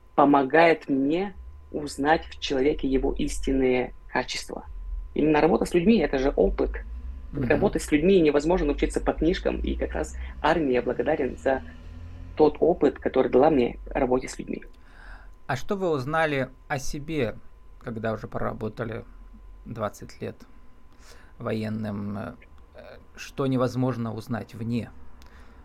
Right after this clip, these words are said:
Speaker 2: вот этой военной, м, атмосферы?
Speaker 1: Э,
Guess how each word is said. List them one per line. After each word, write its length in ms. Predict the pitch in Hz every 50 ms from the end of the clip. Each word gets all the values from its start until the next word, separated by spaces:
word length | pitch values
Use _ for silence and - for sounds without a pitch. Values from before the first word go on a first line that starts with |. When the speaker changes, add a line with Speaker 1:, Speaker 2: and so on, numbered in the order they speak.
| -
Speaker 2:
вот 100 | - -
этой 200 | 127 - - 120
военной, 580 | 113 117 110 107 110 110 110 107 107 113 113 - - - - - - - - -
м, 440 | - 120 123 - - - - - - -
атмосферы? 640 | - - - - 113 - - - - 113 120 117 113 - - - - - - - - - - - - - - - - - - - -
Speaker 1:
Э, 300 | 170 151 151 147 139